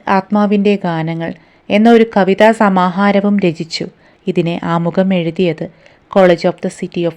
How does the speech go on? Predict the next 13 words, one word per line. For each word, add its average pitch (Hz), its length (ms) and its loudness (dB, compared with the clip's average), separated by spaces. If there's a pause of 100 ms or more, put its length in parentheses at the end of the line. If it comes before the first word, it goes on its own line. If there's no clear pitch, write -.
(100)
New 170 100 -6 (120)
York-ൻ്റെ 180 540 -6
അധ്യക്ഷൻ 160 440 -8 (460)
ഡോക്ടർ 214 300 2 (100)
ഫെഡറിക് 190 520 -2
ബി 175 140 0
റോബിൻസൺ 170 640 -6
ആണ്. 147 240 -4 (760)
ആയിരത്തി 220 420 2
തൊള്ളായിരത്തി 214 500 0
ഇരുപത്തിനാലിൽ 180 720 -4 (400)
ഭൂഖണ്ഡത്തിന് 196 600 0
കുറുകെ 180 440 -4